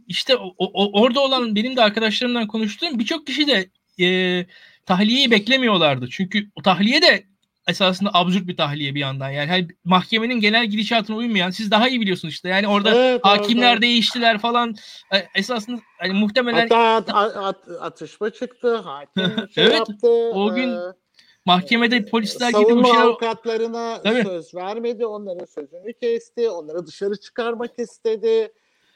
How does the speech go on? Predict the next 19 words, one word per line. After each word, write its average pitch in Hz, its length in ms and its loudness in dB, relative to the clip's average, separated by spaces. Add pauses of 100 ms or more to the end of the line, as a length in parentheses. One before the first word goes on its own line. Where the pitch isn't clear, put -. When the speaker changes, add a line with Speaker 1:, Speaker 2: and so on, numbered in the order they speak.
Speaker 2:
Bizler 240 460 0
protesto 233 640 -4
ettik. 233 540 -6 (640)
Speaker 1:
Hı 143 60 -4
hı. 202 320 -6
Speaker 2:
Sonunda, 262 880 -2 (440)
e, 247 40 2
Speaker 1:
Bir 320 60 4
anda 262 320 2
tahliye. 302 400 0
O, 226 60 0
o 262 280 -2
da 349 60 4
bir 311 80 4
Speaker 2:
bir 277 120 4
Speaker 1:
garipti 180 280 4
Speaker 2:
anda - 120 -2
Speaker 1:
yani. 185 220 4
Speaker 2:
tak 339 200 0